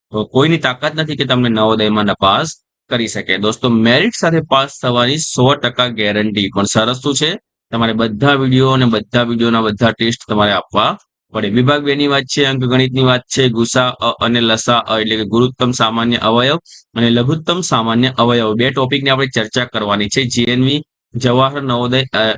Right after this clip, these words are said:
પરીક્ષાના એકદમ લેટેસ્ટ વીડિયો જ્યારે તમારી જોડે આવી રહ્યા હોય ત્યારે તમારે દોસ્તો ધોરણ ત્રણ થી દસ માટેની આપણી ગાઈડ એપ્લિકેશન તમારા મોબાઈલમાં ડાઉનલોડ કરવાનું ભૂલવાનું નથી.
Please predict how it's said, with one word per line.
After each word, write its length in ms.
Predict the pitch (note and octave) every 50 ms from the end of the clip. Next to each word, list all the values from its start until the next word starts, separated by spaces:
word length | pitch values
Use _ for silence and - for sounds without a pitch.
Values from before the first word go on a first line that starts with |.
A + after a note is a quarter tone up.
| - _ _ _
પરીક્ષાના 460 | A#2+ A#2 B2 B2+ - - C3 C3 C#3 C3 -
એકદમ 380 | C3 C3 C3 B2+ D3 D#3+ D#3+ D3
લેટેસ્ટ 500 | B2+ A#2+ A#2+ A#2+ - D#3 D#3+ D#3 - D3+
વીડિયો 280 | C3 B2+ B2+ B2+ B2+
જ્યારે 180 | A#2+ B2 B2 B2
તમારી 300 | A#2+ A#2 A#2 A#2 A#2+ A#2+
જોડે 180 | A2+ A#2 A#2 A#2
આવી 220 | G#2+ G#2 A2 C3+
રહ્યા 200 | D3 D3 C3+ C3
હોય 140 | B2+ A#2+ A2+
ત્યારે 360 | - A2+ A2 G#2+ A2+ B2+ C#3 - _ _ _ _ _ -
તમારે 320 | A#2+ A#2 B2 C3 C#3 D#3 D3+
દોસ્તો 340 | C#3+ C#3+ C#3+ - - D3
ધોરણ 420 | C#3 C3 B2 A2+ A#2 B2+ C3 C3+ B2+
ત્રણ 320 | - B2 A#2+ A#2+ B2 A#2
થી 200 | - - D3 C#3+
દસ 320 | C3+ B2 B2 B2+ B2+ - C#3
માટેની 420 | C3 B2 A#2+ A#2+ B2+ B2+ C3 B2+
આપણી 380 | B2+ A2+ A2 - A#2+ B2 A#2+ A2+
ગાઈડ 340 | - A2 G2+ G2+ A#2 B2+
એપ્લિકેશન 680 | C3+ C3 B2+ B2+ B2 A#2+ A#2+ A#2+ A#2+ - C3 B2 B2 B2+
તમારા 380 | B2+ A#2 G#2+ G#2 G#2+ A2+ C3 C3+
મોબાઈલમાં 560 | C3 A#2+ A2+ A2 A#2 A2+ A#2 A#2 A#2+ B2 A#2+
ડાઉનલોડ 360 | G2+ F#2+ G2 A2 A#2+ B2 B2
કરવાનું 400 | A#2+ - G#2+ G#2 G#2 A2 A#2 A#2
ભૂલવાનું 420 | G#2 G#2 G#2 G2+ G#2 A2 A2+ A#2+
નથી. 240 | B2+ C3+ C3 B2+ -